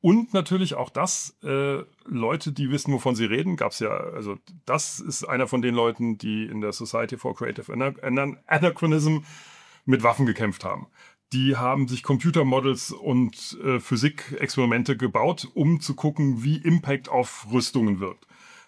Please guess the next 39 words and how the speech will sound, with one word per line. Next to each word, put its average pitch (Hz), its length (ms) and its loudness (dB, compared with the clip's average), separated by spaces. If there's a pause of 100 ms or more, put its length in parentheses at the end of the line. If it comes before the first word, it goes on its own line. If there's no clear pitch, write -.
(200)
Ähm, 123 520 2
sie 117 180 -2
haben 131 220 2
sich 127 480 -4
medizinische 135 640 0
Enzyklopädien 143 680 0
angeguckt 139 540 0
und 123 220 -2
mit - 360 -2
Medizinstudenten 127 880 0
geredet, 120 380 0
um 156 160 2
zu 147 140 -4
schauen, 131 420 2 (380)
wann 120 340 2
eigentlich 123 560 0
der 117 220 4
Schock - 340 0
beim 120 160 4
Körper 123 320 0
einsetzt 120 540 0
durch 127 160 0
die, 117 500 -2
durch 117 180 -4
den 117 140 -4
Schaden 110 380 -2
und 120 120 -4
so 120 80 -8
weiter 107 140 -4
und 107 60 -10
so 92 60 -12
fort. 104 100 -4
Also 120 200 0 (360)
nichts 151 420 4
davon 156 480 2
ist 147 220 -2
einfach 131 420 2
so 127 200 0
dahingeschrieben. 127 680 2